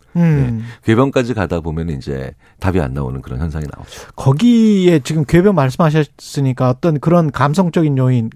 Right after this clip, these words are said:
Speaker 1: 그러니까 뭐 성장 과정에서의 요인 말고 어떤 인지적인 편향 같은 것도 있습니까?
Speaker 2: 어, 그럼요.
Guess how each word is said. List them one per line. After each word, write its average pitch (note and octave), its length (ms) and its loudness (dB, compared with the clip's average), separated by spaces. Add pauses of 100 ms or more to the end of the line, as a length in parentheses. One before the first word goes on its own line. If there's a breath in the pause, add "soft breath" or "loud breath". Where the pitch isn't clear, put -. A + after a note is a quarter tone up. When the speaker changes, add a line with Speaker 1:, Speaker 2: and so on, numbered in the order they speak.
Speaker 1:
그러니까 D3+ 720 0 (340 soft breath)
뭐 C3 140 0
성장 G3+ 340 2
과정에서의 C#3 680 2
요인 C3 300 4
말고 G#2+ 800 0 (420 soft breath)
어떤 D3+ 240 0
인지적인 A#3+ 680 4
편향 C4+ 360 2
같은 F3 300 2
것도 E3 220 0
있습니까? C3+ 540 -4
Speaker 2:
어, D#2 80 -2
그럼요. G2 420 -6